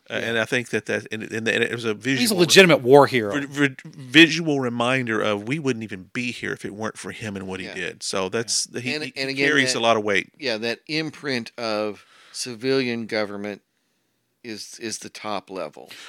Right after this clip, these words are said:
Speaker 1: Well,
Speaker 2: and
Speaker 1: yeah,
Speaker 2: also
Speaker 1: because the military, by his definition, he was the military, but now he's a civilian, and yet he's, you know.
Speaker 2: And he, and he refused power.
Speaker 1: That's
Speaker 3: Yeah.
Speaker 1: correct. Yeah, the
Speaker 2: That gives him a lot of
Speaker 3: Oh, yeah.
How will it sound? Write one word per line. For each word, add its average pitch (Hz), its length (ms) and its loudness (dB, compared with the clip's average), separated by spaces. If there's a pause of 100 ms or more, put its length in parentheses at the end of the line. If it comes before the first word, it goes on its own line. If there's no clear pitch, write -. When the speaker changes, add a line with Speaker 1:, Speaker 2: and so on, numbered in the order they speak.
Speaker 1:
Well, 202 80 4
Speaker 2:
and 190 80 2
Speaker 1:
yeah, 208 80 8
Speaker 2:
also - 200 6
Speaker 1:
because 156 200 6
the 123 80 -6
military, 131 520 6
by 110 220 6
his 110 160 -6
definition, 113 440 0
he 131 100 -2
was 127 240 2
the 127 60 -4
military, 120 340 -2
but 107 140 -4
now 104 160 -2
he's 101 180 -8
a 90 60 -8
civilian, 101 480 -4
and 98 120 -8
yet 98 140 -6
he's, - 420 -4
you - 200 -16
know. 98 160 -10 (180)
Speaker 2:
And 160 160 0
he, 156 180 -2
and 151 140 4
he 147 140 4
refused 127 680 4
power. 92 380 -2
Speaker 1:
That's 110 160 -12
Speaker 3:
Yeah. 113 80 -8
Speaker 1:
correct. 113 280 0
Yeah, 107 100 -8
the 98 100 -6
Speaker 2:
That 156 260 4
gives 165 240 4
him 165 80 0
a 143 60 4
lot 131 400 6
of 113 400 -4
Speaker 3:
Oh, 98 60 -8
yeah. - 180 -6